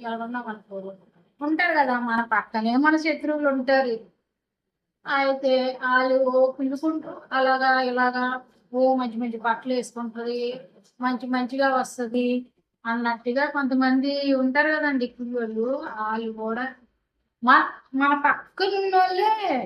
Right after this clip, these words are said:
ఏం చెప్తారు ఇంకా,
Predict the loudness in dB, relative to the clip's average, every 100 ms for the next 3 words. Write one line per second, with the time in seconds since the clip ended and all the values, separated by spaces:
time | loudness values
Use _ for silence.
0 | -8 _ _ _ _ _ _ _ _ _
1 | _ _ _ _ _ _ _ _ -4 -2
2 | 0 0 -2 0 -2 -4 -8